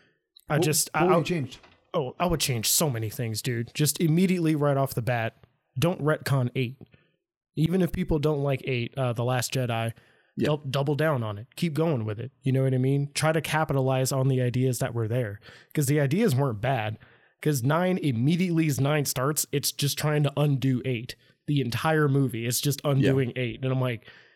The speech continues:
Speaker 1: "Stop that. It's petty. Just let it go." Um, the end of eight, they had the, uh, the kid.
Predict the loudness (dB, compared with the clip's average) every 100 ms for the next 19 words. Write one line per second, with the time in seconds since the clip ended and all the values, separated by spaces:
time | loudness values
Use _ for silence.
0 | _ _ -2 -2 0 -6 -6 -10 -8 -6
1 | -6 -8 -14 -4 -4 -4 -4 0 0 0
2 | 0 2 0 -4 -20 _ _ -6 -2 0
3 | 2 0 0 0 0 0 0 -2 -2 0
4 | 0 -2 -4 -4 -4 -4 -4 -2 0 -2
5 | -4